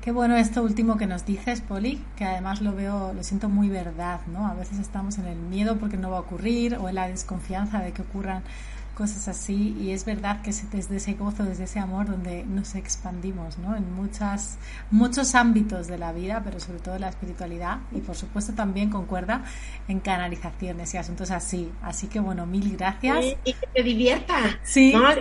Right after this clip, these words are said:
Speaker 2: Yo siempre digo, es como un parque de diversiones. Para mí cada día es un parque de diversiones. Voy, ¡oh! ¡Guau! Ya entendí, o ¡guau! ¡Qué divertido! Sí, así que diviértete, diviértete. Y perdona que te interrumpa,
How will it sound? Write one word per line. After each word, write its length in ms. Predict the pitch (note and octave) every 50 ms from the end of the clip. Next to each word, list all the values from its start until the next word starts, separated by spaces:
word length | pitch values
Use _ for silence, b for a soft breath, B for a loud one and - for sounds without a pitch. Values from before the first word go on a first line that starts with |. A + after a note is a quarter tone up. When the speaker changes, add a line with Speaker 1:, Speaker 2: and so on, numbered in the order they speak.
| - - C5+ - -
Speaker 2:
Yo 100 | D4+ D4+
siempre 220 | D4+ D#4+ D4 D#4
digo, 100 | D#4 D#4+
es 60 | D#4+
como 140 | - E4 D#4+
un 60 | D4+
parque 220 | D#4+ D#4 D4+ - E4+
de 80 | E4
diversiones. 480 | D4+ C4+ A3+ G#3+ - - C4 C4 C4 -
Para 160 | - A3 A3+
mí 140 | A3+ B3+ B3+
cada 260 | - - C#4 C4 B3
día 220 | A3+ C4+ C#4 C4+ C4+
es 140 | C4+ - -
un 120 | B3+ A#3
parque 240 | - B3 A3+ A3+ C4+
de 100 | C4 B3+
diversiones. 340 | A3+ G3+ F#3+ - A3 G#3+ G#3
Voy, 100 | A3 A3
¡oh! 640 | - - - - - A4 A#4+ - - - - - - - -
¡Guau! 260 | B3+ F4 D4+ - D#4+ D#4
Ya 120 | D4 D#4
entendí, 420 | D#4+ D4 D#4+ D#4 D#4+ D#4 D#4 D#4+ D#4
o 160 | C4+ C4 C4
¡guau! 320 | B3+ D4+ F4+ G#4+ G#4+ -
¡Qué 140 | - F#4 F4+
divertido! 840 | F4 F4+ F4 E4+ D#4+ - - F4 F#4 G4+ G#4+ G#4+ G#4+ G4+ F4 D#4 - B B B B B B B B
Sí, 240 | - - C4 C4
así 260 | C4 B3+ A#3 - C4+ B3+
que 200 | - C4 B3+ B3
diviértete, 800 | - - A3 A3 A3 A3 A3 G#3+ A3 B3+ A#3+ - - G3 F#3 F3
diviértete. 680 | F#3+ F#3 G3 G#3+ G#3 G#3+ - G3+ - - - D#3 - - - B B B B B
Y 260 | A#3 B3 A#3+ A#3+ - -
perdona 320 | A#3+ A#3+ A#3 A#3 A#3 A#3
que 80 | C4 B3+
te 80 | C4
interrumpa, 720 | B3+ A#3 A#3 A3 A3+ A3 A3 G#3+ G#3+ G#3 G3+ G3 - -